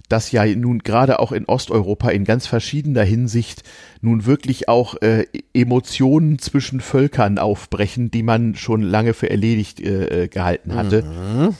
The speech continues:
Speaker 1: Ähm, das bedeutet, es wird auch da immer schwieriger, äh, durch die Erbsensuppe zu gucken. Und, ähm, äh, vielleicht ist, ist Herr Scholz einfach nur um ein, eine Liga, äh, weniger dreist als Herr Erdogan, der sich ruhig beschimpfen lässt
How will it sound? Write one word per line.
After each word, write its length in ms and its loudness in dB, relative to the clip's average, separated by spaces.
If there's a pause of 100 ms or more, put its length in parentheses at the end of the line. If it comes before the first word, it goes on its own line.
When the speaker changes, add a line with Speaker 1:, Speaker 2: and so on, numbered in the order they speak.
Speaker 1:
Ähm, 320 2 (240)
das 180 -2
bedeutet, 640 0 (260)
es 200 -2
wird 140 2
auch 160 0
da 320 4
immer 320 2
schwieriger, 680 0 (420)
äh, 240 4
durch 240 -2
die 100 0
Erbsensuppe 640 0
zu 180 -8
gucken. 400 -6 (560)
Und, 380 0
ähm, 320 4 (320)
äh, 260 2 (800)
vielleicht 540 -2
ist, 320 0
ist 220 -2
Herr 100 2
Scholz 280 0
einfach 340 -2
nur 260 0 (200)
um 220 -6
ein, 200 0 (100)
eine 300 2
Liga, 380 0
äh, 260 -4
weniger 340 0
dreist 340 0
als 200 -4
Herr 80 2
Erdogan, 480 0
der 120 0
sich 200 -6
ruhig 180 -4
beschimpfen 460 -6
lässt 340 -2